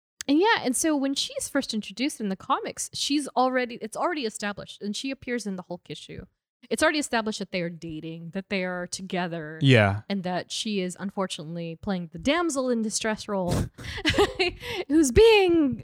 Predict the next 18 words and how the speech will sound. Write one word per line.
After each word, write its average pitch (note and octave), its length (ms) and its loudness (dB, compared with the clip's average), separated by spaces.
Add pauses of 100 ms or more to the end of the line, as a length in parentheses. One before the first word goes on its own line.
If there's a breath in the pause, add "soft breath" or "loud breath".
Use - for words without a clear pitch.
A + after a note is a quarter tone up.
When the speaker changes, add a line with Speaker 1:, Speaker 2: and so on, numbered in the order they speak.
Speaker 1:
uh, G3 240 -14
you D#4 120 4
know, B3 420 4 (720)
uh, B3 340 4
kidnapped B3 680 -4
by G3+ 440 2
all A#3 160 2
these, G#3 580 -2 (160)
you A3 160 -8
know, E3+ 380 -6 (720)
bad G#3 400 2
bunny F#3+ 380 2
people. - 440 -4
<laughs> A5+ 60 -8 (1300 loud breath)
And, C#4+ 280 -2
um, B3 500 6
and C4+ 180 2
so, C#4 320 4